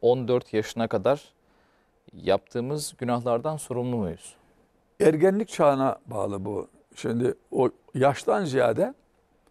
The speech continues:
Speaker 2: tabii bazen yaşta söz konusu olur ama birinci derecede sorumluluk ergenlikle başlar. Yani bu kişi fiilen ne zaman ergen oldu?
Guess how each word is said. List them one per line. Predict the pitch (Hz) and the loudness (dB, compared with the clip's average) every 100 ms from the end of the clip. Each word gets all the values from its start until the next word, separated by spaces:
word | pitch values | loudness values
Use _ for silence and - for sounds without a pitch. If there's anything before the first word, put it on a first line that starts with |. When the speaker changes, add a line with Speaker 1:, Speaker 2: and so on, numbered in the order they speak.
| _ | _
Speaker 2:
tabii | 127 135 120 | -4 0 4
bazen | 139 135 151 127 120 - - | 4 6 4 2 -4 -20 -6
yaşta | - 139 - 147 131 - | 2 2 2 2 2 0
söz | - 113 | -6 -6
konusu | - 120 117 | -2 -4 -2
olur | 120 156 | -2 2
ama | 254 - - _ - _ _ | 2 0 -8 _ -20 _ _
birinci | 143 156 165 208 | -2 -2 -2 0
derecede | 170 135 117 120 233 - _ _ _ _ _ _ | 0 0 0 0 0 -2 _ _ _ _ _ _
sorumluluk | _ - 156 165 170 165 226 - - | _ 2 4 4 2 0 0 -4 2
ergenlikle | 156 151 160 160 151 107 | 2 2 -2 -4 -8 -10
başlar. | 90 - _ _ _ _ _ - _ - _ _ _ _ _ _ - | -10 -16 _ _ _ _ _ -20 _ -20 _ _ _ _ _ _ -10
Yani | 127 123 131 | -4 -4 -4
bu | |
kişi | - 143 - - | -6 -2 -2 -2
fiilen | - 220 175 170 196 | -2 4 6 4 4
ne | 180 | 4
zaman | 175 151 123 | 4 2 0
ergen | 123 113 107 | 0 0 -2
oldu? | 98 90 82 | -4 -6 -10